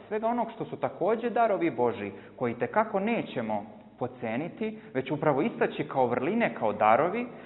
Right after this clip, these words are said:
ali apostol Pavle, e, ističe da je ljubav nešto uzvišenije. Vera i nada su dva krila i upravo ono što nosi veru i nadu jeste ljubav.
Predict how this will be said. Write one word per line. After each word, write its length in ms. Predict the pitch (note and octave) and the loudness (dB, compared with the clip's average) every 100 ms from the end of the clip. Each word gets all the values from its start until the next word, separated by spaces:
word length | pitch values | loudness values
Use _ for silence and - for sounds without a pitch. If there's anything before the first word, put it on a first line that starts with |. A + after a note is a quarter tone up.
| - | 0
ali 220 | B2+ D3 | 2 4
apostol 440 | E3 F3 - D#3+ D3 | 2 0 2 0 4
Pavle, 440 | E3 E3+ E3 D3 - - - - | 6 6 4 2 0 -14 -14 -4
e, 180 | B2+ A#2+ | -2 -2
ističe 420 | A#2 - G3+ - | -4 -6 -6 -4
da 100 | C3 | 0
je 260 | C3 A#2+ - | 2 2 0
ljubav 380 | A#2+ F3 E3+ C3+ | -4 -2 -2 -2
nešto 300 | D#3+ D#3 D3 | -6 -6 -10
uzvišenije. 800 | A2+ A#2 - D3+ D#3+ C3+ G2 F2+ - - | -8 -10 -6 -6 -4 -4 -6 -10 -14 -8
Vera 420 | A#2 F3 F3 C3+ B2 | 2 4 4 2 2
i 100 | B2 | 0
nada 640 | A#2+ B2+ E3+ F3+ C3 - - - - | 4 4 4 2 0 -2 -14 -12 -8
su 80 | |
dva 440 | A2 A#2+ G3+ A#3 A#3 | -2 4 6 6 2
krila 440 | G3+ G#3 A3+ G#3 F3 - - | -2 0 2 0 0 -8 -6
i 120 | - - | -4 -4
upravo 580 | G3+ F#3+ E3 D3 C3+ - - | -2 2 4 4 2 -4 -4
ono 280 | E3+ G#3 F#3+ - | 0 2 2 0
što 120 | - | -2
nosi 500 | D3 B3 C#4 C4 E3+ | 2 2 2 -2 -4
veru 360 | C#3 D#3 C#3 B2+ | 0 2 2 0
i 60 | |
nadu 520 | A#2 A#2 B2+ C3+ C3 G#2+ - - - A#2 | 0 2 0 0 -4 -6 -12 -20 -18 -8
jeste 540 | A#2 A2+ - - G2 G#2 - G2 | -8 -8 -14 -14 -14 -16 -20 -20
ljubav. 340 | F#2+ F2 E2+ | -18 -18 -18